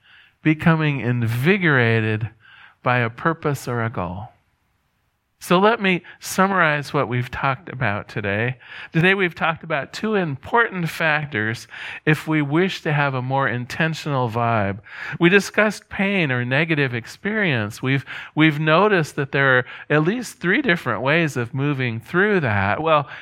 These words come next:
in fact, the first one isn't moving through it. It's kinda just shoving it under the rug and pretending it doesn't exist.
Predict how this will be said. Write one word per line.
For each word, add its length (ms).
in 140
fact, 320
the 100
first 320
one 180
isn't 480
moving 500
through 340
it. 80
It's 160
kinda 340
just 180
shoving 480
it 100
under 300
the 140
rug 400
and 120
pretending 540
it 160
doesn't 360
exist. 680